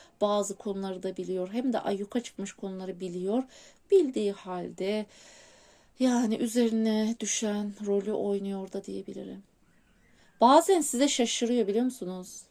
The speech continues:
Resmen diyor ki buradaki olgun yaştaki bir beyefendi,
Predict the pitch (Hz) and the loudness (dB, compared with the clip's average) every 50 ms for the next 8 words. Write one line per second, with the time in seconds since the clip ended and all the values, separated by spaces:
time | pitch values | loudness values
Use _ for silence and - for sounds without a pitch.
0 | _ _ _ 208 214 233 233 - 233 226 214 196 196 214 233 247 - - 196 202 | _ _ _ -6 -4 -4 -2 -2 -2 -2 -2 -2 -2 -2 -2 -2 -4 -6 -10 -10
1 | 190 - 196 - - - 185 185 185 - 202 196 190 190 196 - - 202 196 - | -8 -8 -8 -6 -4 -2 -2 -2 -2 -4 -6 -6 -6 -8 -10 -12 -12 -14 -12 -8
2 | 180 190 185 185 185 185 190 185 - 190 185 180 180 185 202 220 233 | -8 -8 -6 -6 -6 -6 -8 -8 -8 -8 -8 -6 -6 -4 -4 -4 -4